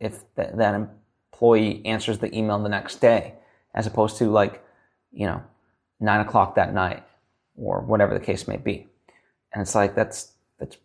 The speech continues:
pretty shitty. And so in that sense, just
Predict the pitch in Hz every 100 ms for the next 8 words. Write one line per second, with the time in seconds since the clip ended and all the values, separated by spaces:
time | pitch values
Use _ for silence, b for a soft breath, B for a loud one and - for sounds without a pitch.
0 | _ - 143 127 - 156 127 147 b b
1 | b b - 113 - 131 131 127 - -
2 | 120 127 147 - 123 120 113 - - _
3 | _ _ _ _ _ _ _ _ _ _
4 | _ _ _ - 120 113